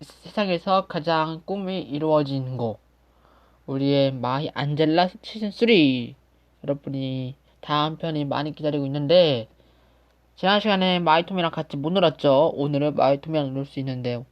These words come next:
오늘은 졸린 표정인 거 사실인가요? 저는 개인적으로 모르겠지만 그럴 것 같은 예상이 있습니다. 지금 코로나 일구가 만 명이 앞섰는데, 자, 만 천이백 명에 앞섰습니다.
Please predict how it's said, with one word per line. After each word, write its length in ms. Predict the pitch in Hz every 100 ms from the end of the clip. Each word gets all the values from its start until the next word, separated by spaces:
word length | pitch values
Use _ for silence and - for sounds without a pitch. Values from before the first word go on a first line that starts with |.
| _
오늘은 380 | 139 127 120 117
졸린 500 | - 135 131 131 123
표정인 640 | 123 123 120 117 113 117
거 220 | - 113 113 _ - - - _ _
사실인가요? 1500 | - - 185 175 170 165 156 139 143 139 135 135 131 131 135 - - - - -
저는 400 | 147 143 135 139
개인적으로 500 | - 139 156 147 135
모르겠지만 460 | 127 139 127 120 113
그럴 240 | - 135
것 100 | -
같은 240 | 120 -
예상이 380 | 117 120 170 160
있습니다. 500 | 135 127 117 113 104 - _ - - - - - _ _ - -
지금 160 | 180 - -
코로나 320 | - 220 202
일구가 280 | 175 160 156
만 600 | 135 151 160 160 156 - _ _ _ _
명이 260 | 160 151 147
앞섰는데, 1000 | - 139 - 156 151 139 151 165 123 110 _ _ _ _ _ _ _ _ _ _ _ _ - _ _ _
자, 580 | - 160 143 123 117 -
만 260 | - 156 175
천이백 540 | 190 175 151 165 175
명에 300 | 165 151 147 147
앞섰습니다. 840 | 139 - 147 - 127 117 110 107